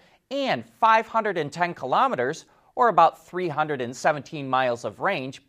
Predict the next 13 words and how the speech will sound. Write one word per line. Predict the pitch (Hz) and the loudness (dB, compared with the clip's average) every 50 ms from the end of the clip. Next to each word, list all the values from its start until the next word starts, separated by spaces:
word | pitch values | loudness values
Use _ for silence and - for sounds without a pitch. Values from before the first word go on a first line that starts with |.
| _ - | _ -4
based | 220 214 185 160 - - | -2 -2 -2 -2 -4 -4
on | - 135 135 | -2 -2 -2
the | 123 | -4
Chinese | 120 - - 135 131 123 123 123 120 113 117 | -6 -8 -6 -6 -4 -4 -4 -6 -8 -10 -12
test | - - - 185 190 - - | -6 0 0 0 0 0 -2
cycle. | - 120 117 113 - 110 104 90 85 - _ _ _ _ _ _ _ _ _ _ | -2 -2 -2 -2 -6 -8 -8 -8 -10 -12 _ _ _ _ _ _ _ _ _ _
Honda's | _ - - 156 165 165 160 147 139 - | _ -4 2 4 4 4 4 2 0 0
electric | 147 123 120 143 139 - - 104 - _ | -2 0 2 0 0 0 -4 -14 -20 _
platform | - - 156 156 - - _ - 135 120 120 120 120 | 0 2 4 4 4 2 _ 0 2 2 2 0 -2
will | 117 123 127 - | -4 -4 -4 2
also | - 180 196 220 220 - - 143 | 4 6 6 6 4 0 -6 -10
provide | - - 139 113 120 113 113 110 98 | -8 -8 -4 0 2 2 2 2 0
vehicles | 113 117 113 113 - - 151 185 202 - | -4 -4 -6 -4 -4 -4 -4 -4 -4 -8